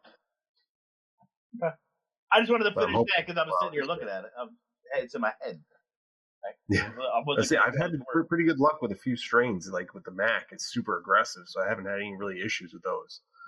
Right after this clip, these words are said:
Speaker 2: And it, the corn definitely seems significantly faster than oats. Like, I mean, it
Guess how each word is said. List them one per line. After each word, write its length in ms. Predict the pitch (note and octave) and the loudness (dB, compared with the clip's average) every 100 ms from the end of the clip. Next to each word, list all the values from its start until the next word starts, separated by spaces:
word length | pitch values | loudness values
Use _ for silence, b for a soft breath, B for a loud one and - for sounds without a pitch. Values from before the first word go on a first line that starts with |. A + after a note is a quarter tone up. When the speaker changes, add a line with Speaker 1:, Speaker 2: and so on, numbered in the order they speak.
| B B - | B B 0
Speaker 2:
And 240 | F#2 F#2+ | 0 0
it, 160 | G2 A#2 | -2 -2
the 100 | G2 | -6
corn 440 | - - B2+ A2+ F2 | -6 2 4 4 2
definitely 340 | G2+ A2 G2+ | -4 -4 -6
seems 380 | - A2+ G2 - | -6 -8 -8 -10
significantly 680 | F2+ F#2+ F2+ F#2 G2+ G2 F#2 | -12 -12 -8 -6 -6 -6 -4
faster 400 | - F2+ F2+ - F2 | 2 2 2 -6 -12
than 100 | F2+ | -10
oats. 460 | D#2+ - - - _ _ _ B B B - | -12 -12 -14 -14 _ _ _ B B B -6
Like, 120 | F2+ E2 | -2 -2
I 40 | F2 | -4
mean, 140 | F2+ | -8
it 160 | F2 | -6